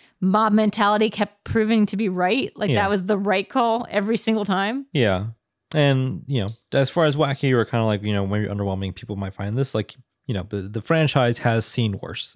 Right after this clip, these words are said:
Speaker 2: <laughs> So
Speaker 1: Wait, people are gonna find this underwhelming?
Speaker 2: I, th-, I, it currently has, I think, a forty-seven percent Rotten Tomatoes.
Speaker 1: But, like, does that just mean they think it's bad, or they think it's underwhelming? I don't think
Speaker 2: Uh,
Speaker 1: anyone can think this is
Speaker 2: okay, sorry,
Speaker 1: underwhelming.
Speaker 2: sorry. Well, bad, bad, like, you know, disappointing, underwhelming, uh, bad, like, you know, I,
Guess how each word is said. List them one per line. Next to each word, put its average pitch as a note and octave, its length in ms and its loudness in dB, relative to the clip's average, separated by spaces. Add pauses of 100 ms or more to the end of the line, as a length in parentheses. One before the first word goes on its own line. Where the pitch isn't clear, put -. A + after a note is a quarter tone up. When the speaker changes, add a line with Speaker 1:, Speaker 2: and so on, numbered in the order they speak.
Speaker 2:
<laughs> - 240 0
So A#2 260 2
Speaker 1:
Wait, A3+ 260 2
people E4 180 0
are A#4 60 2
gonna A#4+ 140 0
find F4 120 0
this E4+ 160 -4
underwhelming? F4 640 2
Speaker 2:
I, D3 140 2
th-, D#3 160 -2
I, C#3+ 80 4
it C3 320 -2
currently F3 240 2
has, F3 180 4
I E3+ 40 2
think, D#3+ 160 0
a D3 60 2
forty-seven C3 460 0
percent C3 300 0
Rotten A#2+ 140 0
Tomatoes. B2 500 -2 (200)
Speaker 1:
But, C4+ 100 -2
like, C4+ 160 -2 (180)
does A3 80 -10
that C4+ 220 2
just B3+ 160 -2
mean C4 120 4
they A#3+ 160 4
think A3+ 220 2
it's F#3+ 100 -4
bad, A#3 360 0
or C#4+ 100 2
they A#3+ 140 0
think A#3+ 160 2
it's G#3+ 160 -4
underwhelming? G3+ 420 2
I G#3+ 140 2
don't F#4 100 2
think G#4 120 4
Speaker 2:
Uh, D4 40 4
Speaker 1:
anyone C#4+ 200 2
can A#3+ 120 4
think A#3+ 140 4
this A#3+ 100 2
is - 60 0
Speaker 2:
okay, - 140 4
sorry, G#2+ 200 4
Speaker 1:
underwhelming. - 40 -2
Speaker 2:
sorry. B2+ 140 4
Well, B2 120 2
bad, C3+ 280 2
bad, D3+ 220 4
like, B2 140 4
you C3 80 6
know, A#2 40 4
disappointing, E3 560 4
underwhelming, B2 460 4
uh, A#2 60 2
bad, A#2 280 2
like, A2+ 120 2
you C#3+ 60 2
know, G2+ 180 4
I, G#2 260 2